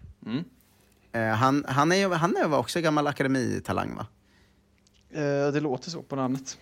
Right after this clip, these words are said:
Speaker 1: <laughs> Jag har ingen aning.
Speaker 2: <laughs> Thomas.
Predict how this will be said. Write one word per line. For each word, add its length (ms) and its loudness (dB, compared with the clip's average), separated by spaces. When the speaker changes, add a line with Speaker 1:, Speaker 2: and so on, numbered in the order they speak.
Speaker 1:
<laughs> 60 -4
Jag 60 -2
har 80 0
ingen 180 6
aning. 200 -6
Speaker 2:
<laughs> 640 -12
Thomas. 540 0